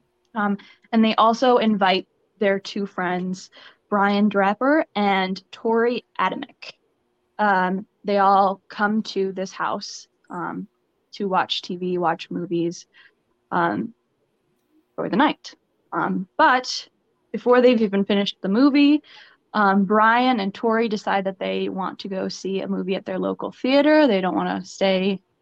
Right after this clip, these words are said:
the house anymore. Um, so they, the two friends leave.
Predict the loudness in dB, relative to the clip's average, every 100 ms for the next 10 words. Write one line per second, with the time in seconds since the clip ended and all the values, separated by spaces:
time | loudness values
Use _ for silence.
0 | -12 -2 -2 -2 -4 -2 -2 -2 -4 -10
1 | _ _ _ _ 0 0 0 -2 0 2
2 | 4 4 2 -4 -4 0 4 6 4 2
3 | _ 0 2 -2 -4 -6 -6 -6 -12